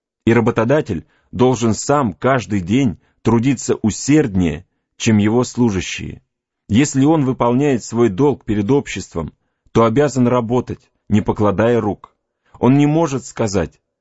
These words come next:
«На меня работают многие тысячи людей». На самом деле, это он трудится на благо всех своих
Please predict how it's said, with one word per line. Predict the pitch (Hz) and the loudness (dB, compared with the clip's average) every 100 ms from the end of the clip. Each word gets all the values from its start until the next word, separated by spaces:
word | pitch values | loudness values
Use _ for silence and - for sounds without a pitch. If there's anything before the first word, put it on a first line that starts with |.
| _ 98 | _ 2
«На | 113 | 4
меня | 117 113 156 | 4 4 2
работают | 143 120 117 101 85 - _ - | 0 -2 -4 -4 -8 -8 _ -2
многие | 98 107 147 143 127 | 2 4 2 2 0
тысячи | 107 - 226 117 - | 0 -2 -2 -4 -2
людей». | 110 104 90 76 - _ _ _ _ _ - | 0 0 0 -2 -6 _ _ _ _ _ -4
На | 104 107 | -2 0
самом | 123 127 120 | 2 2 2
деле, | 113 92 76 - _ _ | 0 -2 -4 -12 _ _
это | 113 104 | -2 0
он | - 139 147 131 | 0 0 0 0
трудится | - 127 107 92 - 95 | 0 0 0 -2 -2 -2
на | 95 | 0
благо | 95 117 101 92 | 0 0 0 -6
всех | - 123 139 - | -6 -2 -2 -2
своих | - 107 95 87 _ | -4 -2 -2 -4 _